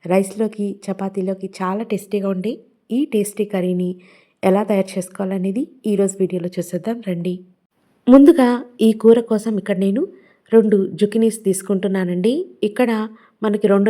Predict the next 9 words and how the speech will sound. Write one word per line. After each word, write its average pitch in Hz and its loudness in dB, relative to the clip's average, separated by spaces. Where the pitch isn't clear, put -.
రకాల 240 -2
జుకినీస్ 196 -2
దొరుకుతాయి. 190 -4
ఒకటి 220 -2
గ్రీన్ 220 0
కలర్ 233 0
ఉంటుంది, 220 -4
అదేవిధంగా 185 -4
ఎల్లో 214 4